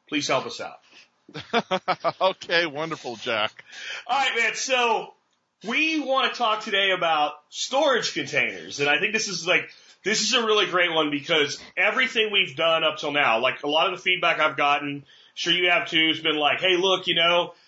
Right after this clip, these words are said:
Speaker 1: this is great for trailers, but what you guys are giving is general preparedness advice anyway, whether it's, I, I don't have a trailer, I can throw some shit in the back of a truck, or I'm bugging in." Like, it's all been applicable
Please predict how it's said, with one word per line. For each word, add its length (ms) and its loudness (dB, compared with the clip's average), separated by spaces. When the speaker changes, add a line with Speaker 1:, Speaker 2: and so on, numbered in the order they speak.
Speaker 1:
this 140 -6
is 120 -4
great 260 0
for 100 -4
trailers, 640 0
but 140 2
what 120 2
you 120 -6
guys 260 2
are 60 -6
giving 300 0
is 140 -6
general 520 2
preparedness 800 -2
advice 640 0
anyway, 380 2
whether 320 2
it's, 240 -4
I, 140 2
I 100 2
don't 180 2
have 200 2
a 40 -2
trailer, 340 2
I 80 2
can 100 -10
throw 140 -2
some 160 -6
shit 140 0
in 60 -4
the 60 -2
back 200 2
of 60 -8
a 60 -8
truck, 400 0
or 400 0
I'm 140 2
bugging 340 0
in." 460 0
Like, 160 2
it's 120 -4
all 320 0
been 160 2
applicable 840 0